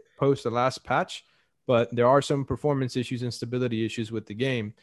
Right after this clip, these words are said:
um, because it is so intense.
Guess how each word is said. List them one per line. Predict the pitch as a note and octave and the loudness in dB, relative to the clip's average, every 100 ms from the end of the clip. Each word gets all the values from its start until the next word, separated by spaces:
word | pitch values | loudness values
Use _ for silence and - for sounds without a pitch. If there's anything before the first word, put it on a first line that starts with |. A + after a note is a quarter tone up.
| _ _ - | _ _ -4
um, | A#2 A2+ G#2 G#2+ | 0 0 -2 -4
because | G#2+ A#2+ A2+ | -4 -2 0
it | |
is | B2+ B2 | 0 -2
so | - - B2 A2 | -6 -2 0 0
intense. | G#2 - G#2+ F2 - | -2 -6 -6 -8 -16